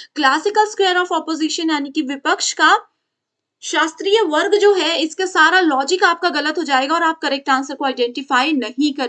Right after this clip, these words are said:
पाओगे। ओके, so ये है एईआईओ का कॉन्सेप्ट। अब यहाँ पर इस चार्ट में आप लोग देख सकते हो कि ए और ई के बीच में कॉन्ट्ररी लिखा है,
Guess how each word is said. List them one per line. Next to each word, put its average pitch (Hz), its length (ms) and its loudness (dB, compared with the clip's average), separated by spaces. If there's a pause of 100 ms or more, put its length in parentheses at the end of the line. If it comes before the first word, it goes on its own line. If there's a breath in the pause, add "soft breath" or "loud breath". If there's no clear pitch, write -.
पाओगे। 359 460 -4 (420 loud breath)
ओके, 370 260 0 (200 loud breath)
so 320 120 -2
ये 311 260 2
है 403 200 0
एईआईओ 339 720 0
का 339 140 -2
कॉन्सेप्ट। 330 560 -4 (300 loud breath)
अब 427 180 2
यहाँ 427 220 0
पर 370 160 -6
इस 359 180 -6
चार्ट 339 380 0
में 339 140 -2
आप 277 220 2
लोग 285 180 -8
देख 254 180 -6
सकते 277 300 -8
हो 294 160 -4
कि 311 260 -4
ए 294 240 -2
और 339 280 -2
ई 311 180 2
के 349 100 0
बीच 262 260 -4
में 277 160 0
कॉन्ट्ररी 240 600 -4
लिखा 285 280 -4
है, 277 260 -4